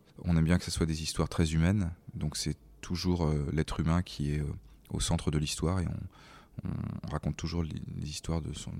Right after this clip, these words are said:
de ce point de vue-là. Et, euh, et on essaie toujours de mettre un peu d'humour parce qu'on fait ça quand même pour se marrer. Euh, faut pas trop prendre ça au sérieux et, euh, on sauve pas le monde.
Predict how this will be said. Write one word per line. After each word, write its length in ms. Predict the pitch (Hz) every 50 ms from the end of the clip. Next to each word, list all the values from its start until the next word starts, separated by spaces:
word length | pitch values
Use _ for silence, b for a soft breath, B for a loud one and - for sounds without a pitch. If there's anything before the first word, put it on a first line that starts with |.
| 85 85 - - - -
de 100 | 85 73
ce 80 | -
point 140 | - - 73
de 60 | 73
vue-là. 240 | 73 69 71 78 104 - - - - - -
Et, 260 | - 85 85 87 85
euh, 420 | 78 73 73 76 76 76 73 76 - -
et 80 | - 82
on 100 | 80 82
essaie 200 | 80 - 90 -
toujours 240 | - 92 95 95
de 60 | 90 90
mettre 180 | 85 - -
un 60 | 82
peu 120 | - - 78
d'humour 400 | 80 82 85 87 95 - - - - - - - -
parce 140 | - 80 -
qu'on 140 | - - 76
fait 140 | - - 73
ça 140 | - 80 78
quand 100 | - 76
même 100 | 76 76
pour 160 | - - -
se 100 | - 85
marrer. 300 | 73 73 78 85 92 92 - b b b b b b b b b - - -
Euh, 60 | - - -
faut 120 | - - -
pas 120 | - -
trop 320 | - - - - 76 76
prendre 240 | 73 - - 71 76
ça 120 | - - 73
au 60 | 76
sérieux 400 | - - 67 80 82 85 85 - - - -
et, 180 | 73 - 67 65
euh, 80 | - - 50 - - - - - - - - -
on 40 | 78
sauve 220 | - - 71 - -
pas 120 | - 69
le 60 | 73
monde. 200 | 76 82 87 87